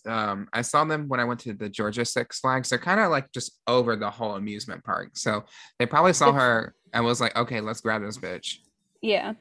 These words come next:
Speaker 2: Like, if she was dangling or whatever. So this happened in two thousand seventeen. At least this article
Speaker 1: Okay.
Speaker 2: was reported in two thousand seventeen.
Speaker 1: Okay.
Speaker 2: Um,
Speaker 1: So people would at
Speaker 2: but
Speaker 1: least be responsive
Speaker 2: still,
Speaker 1: today.
Speaker 2: like, a fourteen-year-old, that's crazy. That sucks.
Speaker 1: Yeah.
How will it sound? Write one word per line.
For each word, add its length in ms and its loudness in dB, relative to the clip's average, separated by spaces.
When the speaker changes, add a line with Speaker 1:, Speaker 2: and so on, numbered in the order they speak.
Speaker 2:
Like, 180 0
if 80 0
she 160 0
was 140 -2
dangling 500 0
or 80 -2
whatever. 380 0
So 180 4
this 160 4
happened 340 4
in 220 0
two 160 -6
thousand 400 2
seventeen. 760 -6
At 100 6
least 200 4
this 120 0
article 320 6
Speaker 1:
Okay. 140 4
Speaker 2:
was 100 -2
reported 540 2
in 100 2
two 140 0
thousand 400 2
seventeen. 720 0
Speaker 1:
Okay. 380 0
Speaker 2:
Um, 600 -4
Speaker 1:
So 140 2
people 320 6
would 140 8
at 100 6
Speaker 2:
but 80 4
Speaker 1:
least 160 0
be 140 2
responsive 580 4
Speaker 2:
still, 120 -6
Speaker 1:
today. 400 -4
Speaker 2:
like, 160 6
a 80 8
fourteen-year-old, 960 4
that's 180 0
crazy. 500 -2
That 220 -2
sucks. 640 -4
Speaker 1:
Yeah. 460 -4